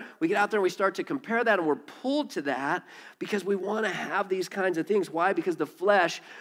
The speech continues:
wants to give you identity. The culture around us, see, it's we who create the culture that is around us. Culture doesn't create us. It doesn't really change us. We, we're, we're the ones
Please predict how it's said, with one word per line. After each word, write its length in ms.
wants 260
to 100
give 240
you 140
identity. 720
The 80
culture 500
around 400
us, 100
see, 200
it's 180
we 320
who 180
create 480
the 60
culture 460
that 100
is 140
around 420
us. 380
Culture 240
doesn't 260
create 300
us. 260
It 40
doesn't 180
really 180
change 400
us. 140
We, 160
we're, 220
we're 240
the 100
ones 320